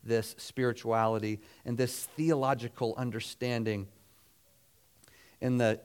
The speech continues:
twelve or thirteen or fourteen years leading up to this event. Gabriel had practically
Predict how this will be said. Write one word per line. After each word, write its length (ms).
twelve 500
or 60
thirteen 640
or 60
fourteen 540
years 260
leading 280
up 220
to 80
this 340
event. 560
Gabriel 460
had 200
practically 800